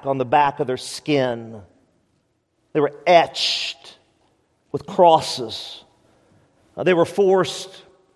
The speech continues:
from this report, to eat pages of the Bible. And I read that and I thought, "Wow, <laughs> there goes my complaining for the day."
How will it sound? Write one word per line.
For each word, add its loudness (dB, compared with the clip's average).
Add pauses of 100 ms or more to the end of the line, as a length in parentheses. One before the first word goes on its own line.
(100)
from 2
this 2
report, 2
to -2 (460)
eat -4
pages 2
of 4
the 2
Bible. -2 (2250)
And 2
I 4
read 2
that 4
and 0
I 2
thought, 2
"Wow, 2
<laughs> -20
there 2
goes 2
my 2
complaining -2
for -2
the 0
day." 2